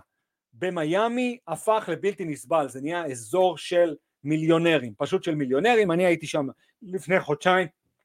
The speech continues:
דיברתי עם, אה, נהגת האובר, היא הייתה מסק-, סוחרת באלף שבע מאות דולר,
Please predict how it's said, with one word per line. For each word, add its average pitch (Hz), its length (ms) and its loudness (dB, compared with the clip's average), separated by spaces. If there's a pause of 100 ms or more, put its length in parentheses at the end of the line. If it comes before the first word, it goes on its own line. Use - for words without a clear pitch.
(240)
דיברתי 170 460 4
עם, 147 140 4
אה, 131 120 4 (360)
נהגת 160 460 6
האובר, 175 500 10 (280)
היא 143 100 4
הייתה 190 320 8
מסק-, - 440 -4
סוחרת 175 560 2
באלף 175 280 2
שבע 165 220 0
מאות 151 180 2
דולר, 233 260 10